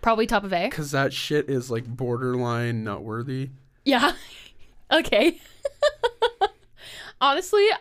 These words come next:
Speaker 1: I, now that you say that, I'm probably gonna have to get some later. Uh, and then, okay, so we have regular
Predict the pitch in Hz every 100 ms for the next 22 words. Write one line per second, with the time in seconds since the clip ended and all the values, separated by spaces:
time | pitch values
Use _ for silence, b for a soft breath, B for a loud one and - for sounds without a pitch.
0 | - 247 277 - _ - 226 208 254 254
1 | - 196 190 214 214 214 - - 156 185
2 | 196 202 220 254 370 - 415 180 160 175
3 | B B B - 240 277 294 285 285 -
4 | _ - - 262 269 277 269 262 254 233
5 | 175 - 220 220 226 214 202 233 277 277
6 | 277